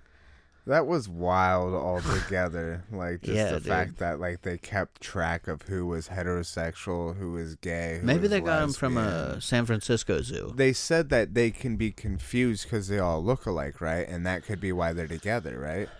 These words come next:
Speaker 2: I
Speaker 1: Or
Speaker 2: th-, I
Speaker 1: they're,
Speaker 2: think
Speaker 1: like,
Speaker 2: they're saying,
Speaker 1: legitimately, like,
Speaker 2: I think they're saying, as far as, uh, they're saying observing if there's gay couples out in the wild, it's hard for the observer to tell
Speaker 1: Oh,
Speaker 2: because they all look the
Speaker 1: gotcha,
Speaker 2: same.
Speaker 1: gotcha.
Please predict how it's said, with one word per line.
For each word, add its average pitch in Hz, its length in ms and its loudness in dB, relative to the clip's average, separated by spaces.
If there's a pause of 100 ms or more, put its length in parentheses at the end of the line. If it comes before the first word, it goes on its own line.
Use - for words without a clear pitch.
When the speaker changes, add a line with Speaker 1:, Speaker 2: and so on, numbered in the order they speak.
(240)
Speaker 2:
I 123 140 4
Speaker 1:
Or - 40 8
Speaker 2:
th-, 104 100 4
I - 20 0
Speaker 1:
they're, 110 120 8
Speaker 2:
think 107 120 6
Speaker 1:
like, 104 120 6
Speaker 2:
they're 131 100 6
saying, 107 120 4 (160)
Speaker 1:
legitimately, 98 540 4
like, 85 340 2
Speaker 2:
I 120 80 2
think 143 220 0
they're 131 160 6
saying, 110 420 2 (380)
as 120 160 0
far 123 200 6
as, 107 140 0 (140)
uh, 120 160 0 (320)
they're 120 320 6
saying 113 480 2
observing 113 760 4
if 107 160 -2
there's 113 240 2
gay 110 260 2
couples 107 400 -2
out 110 180 -2
in 92 60 -8
the 110 80 -4
wild, 107 540 0
it's 104 140 -6
hard 110 260 0
for 110 180 -2
the 110 140 -2
observer 107 440 -2
to 104 60 -10
tell 98 300 6
Speaker 1:
Oh, 104 200 4
Speaker 2:
because 104 200 4
they 110 120 0
all 87 260 6
look 87 100 -2
the 104 100 -8
Speaker 1:
gotcha, 78 100 -4
Speaker 2:
same. 82 160 -8
Speaker 1:
gotcha. 76 640 -4